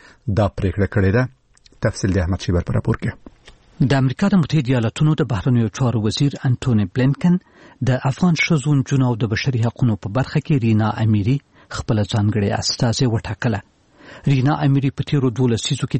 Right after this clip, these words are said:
Speaker 2: د امریکا د حکومت سلاکاره پاتې شوې. له ملګرو ملتونو سره یې کار کړی او د افغانستان په اړه یې په څېړنیزو چارو کې برخه اخیستې ده. د پخواني ولسمشر باراک اوباما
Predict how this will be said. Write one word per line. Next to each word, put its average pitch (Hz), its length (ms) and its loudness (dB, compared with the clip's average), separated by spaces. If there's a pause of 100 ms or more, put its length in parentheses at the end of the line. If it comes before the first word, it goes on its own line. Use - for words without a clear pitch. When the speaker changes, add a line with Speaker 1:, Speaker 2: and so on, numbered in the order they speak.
Speaker 2:
د 123 100 0
امریکا 120 300 0
د 104 160 0
حکومت 110 340 -2
سلاکاره 107 500 -2
پاتې 104 280 -6
شوې. 131 200 -4 (340)
له 131 160 4
ملګرو 120 400 2
ملتونو 113 340 -2
سره 120 140 -2
یې 98 180 -4
کار 135 220 0
کړی 180 160 0 (400)
او 131 120 2
د 107 80 -2
افغانستان 131 580 0
په 117 100 -4
اړه 104 140 0
یې 98 120 -2
په - 120 -2
څېړنیزو 131 500 2 (100)
چارو 104 220 -2
کې 98 240 -6
برخه 107 240 -4
اخیستې - 520 -2
ده. - 60 -4 (600)
د 120 120 0
پخواني 139 240 0
ولسمشر 127 580 -2
باراک 117 240 -2
اوباما 117 300 2